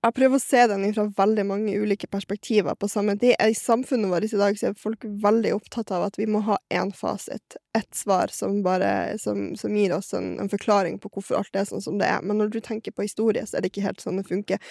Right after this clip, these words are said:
Og det er litt kjedelig for folk, da detter folk litt av. Men når du tenker historisk på et problem i samfunnet, så må du se det fra veldig mange ulike perspektiver på samme tid, og så må du se, se det i en lang prosess.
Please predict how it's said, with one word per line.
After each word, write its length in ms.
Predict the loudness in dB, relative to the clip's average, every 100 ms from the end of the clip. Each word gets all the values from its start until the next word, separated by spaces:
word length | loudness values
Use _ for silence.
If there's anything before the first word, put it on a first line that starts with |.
| -20 -2
Og 80 | 6
det 60 | 6
er 80 | 6
litt 80 | 2
kjedelig 320 | 4 4 2
for 80 | 0 2
folk, 180 | 2 0
da 80 | 0
detter 160 | 0 2
folk 160 | 0 0
litt 160 | 2
av. 240 | 4 4 2 _ -20 -20 _ _
Men 100 | 4
når 140 | 6 6
du 60 |
tenker 180 | 4 2
historisk 680 | -2 2 6 6 6 0 -12 2
på 180 | 4 4
et 80 | 2 _ _ _
problem 460 | -4 2 4 4 2
i 40 |
samfunnet, 580 | -2 -2 -2 -2 -2 -2
så 120 | -2
må 100 | 0 0
du 80 |
se 220 | 0 0 0
det 120 | 0
fra 100 | -2 -4 0
veldig 240 | 2 4 2
mange 280 | 0 -2 0
ulike 300 | 0 0 -2
perspektiver 540 | -6 -6 -6 0 0 0
på 120 | -4
samme 260 | -2 -2 0
tid, 160 | 2
og 80 | 2
så 80 | 0
må 100 | -2
du 120 | -2
se, 400 | -6 0 2 2 0 _ _ _ _
se 180 | -2 0
det 120 | 0
i 100 | 0
en 140 | -2 -2
lang 360 | -2 2 4 2 -2
prosess. 520 | -6 -6 -6 -12